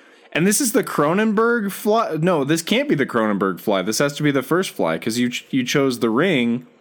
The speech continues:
You chose Ringu as the f-, as the first movie for the Ring Girl.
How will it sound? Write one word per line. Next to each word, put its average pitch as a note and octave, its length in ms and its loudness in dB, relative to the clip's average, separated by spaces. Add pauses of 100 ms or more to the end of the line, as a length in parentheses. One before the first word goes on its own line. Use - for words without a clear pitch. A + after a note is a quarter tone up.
(560)
You B2+ 100 0
chose C#3+ 280 2
Ringu B2 540 2
as A2+ 280 0
the A#2 60 -2
f-, - 200 -8
as A2+ 260 0
the G#2+ 100 0
first A2+ 340 0
movie A2 220 0
for G#2+ 140 -8
the G2+ 80 0
Ring C#3+ 200 0
Girl. E2 300 -4